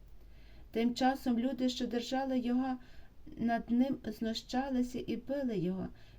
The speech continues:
і, закривши йому очі, питали: «Пророкуй, хто той, що тебе вдарив?» І багато іншого глузуючи говорили на нього. Як же настав день, зібралася рада старших народу,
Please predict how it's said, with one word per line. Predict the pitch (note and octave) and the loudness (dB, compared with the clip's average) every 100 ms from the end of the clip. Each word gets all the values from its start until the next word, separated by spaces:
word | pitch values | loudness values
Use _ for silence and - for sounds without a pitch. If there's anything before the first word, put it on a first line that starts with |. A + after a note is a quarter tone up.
| - | -4
і, | G#3 | -2
закривши | A3+ A3+ C4 D4+ D4+ B3+ | -2 -2 4 6 4 0
йому | A#3+ A#3 A3 | 0 0 0
очі, | - B3+ B3 A#3 | 0 0 0 -4
питали: | G#3+ G#3 A#3 A3+ G3+ D#3+ - - - - | -4 -4 -4 -4 -4 -6 -8 -16 -18 -12
«Пророкуй, | - D4 D#4 E4 D#4 D4+ A#3 - | 2 8 10 8 4 4 4 2
хто | - D#4+ D#4 | 0 6 6
той, | D#4 G#3+ | 6 0
що | G#3+ - | 0 -4
тебе | F#3 G#3+ A3+ | -4 -2 -2
вдарив?» | A#3 A3+ B3 G#3+ F3+ - - - - - - | -2 0 2 2 -2 -8 -12 -14 -14 -16 -6
І | - B3 | 2 4
багато | D4+ D4+ D#4 D#4 | 6 6 6 6
іншого | D4+ D4+ D4+ D4+ C#4 C4 | 6 8 8 6 0 2
глузуючи | B3 A#3+ C4 C#4+ B3+ - B3 | 2 2 -2 -4 -6 -2 -4
говорили | G#3+ G#3+ A3 G#3+ G#3 G3+ - G#3 | -2 -6 -4 -4 -4 -6 -6 -6
на | G3+ | -4
нього. | G3 F#3+ G3 G3 - - - - - - - - - - | -2 -4 -6 -8 -12 -14 -18 -20 -18 -18 -18 -18 -18 -8
Як | - G#3+ | -2 -2
же | G#3+ A3 | 0 0
настав | A3 - B3+ B3 | 0 0 2 4
день, | F#3 A#3 B3+ - | 4 2 2 0
зібралася | - A3 A#3 B3 B3+ B3 A#3 A3+ | -4 -4 0 2 2 0 -2 -2
рада | B3 A#3+ A3+ | -2 -2 -4
старших | - - B3 C4+ - G#3+ A3 | -6 -4 -4 -4 -8 -6 -4
народу, | A3 A#3 B3+ A3+ | -4 -2 -2 -2